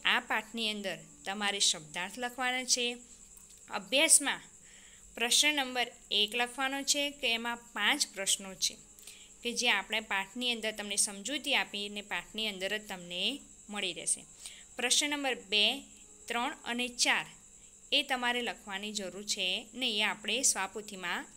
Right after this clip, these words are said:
લખાવી દઈશું. સ્વાધ્યાયમાં પ્રશ્ન નંબર એક, એમાંય પણ બી પાંચ પ્રશ્નો છે એ તમારે નોટબુકમાં લખવાના છે. પ્રશ્ન નંબર બે,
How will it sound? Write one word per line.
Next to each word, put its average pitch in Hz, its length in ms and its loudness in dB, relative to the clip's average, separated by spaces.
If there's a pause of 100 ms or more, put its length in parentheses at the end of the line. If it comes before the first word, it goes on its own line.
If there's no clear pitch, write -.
લખાવી 208 440 -4
દઈશું. 170 420 -6 (520)
સ્વાધ્યાયમાં 233 760 6 (240)
પ્રશ્ન 240 400 4
નંબર 202 360 -4
એક, 185 220 0 (560)
એમાંય 247 400 4
પણ 247 220 -4
બી 233 100 -2
પાંચ 175 340 -4 (100)
પ્રશ્નો 240 380 0
છે 269 240 2 (440)
એ 247 100 0
તમારે 214 420 -2
નોટબુકમાં 190 840 -8 (220)
લખવાના 220 680 -2
છે. 196 240 -2 (600)
પ્રશ્ન 277 400 8
નંબર 220 340 2
બે, 196 240 2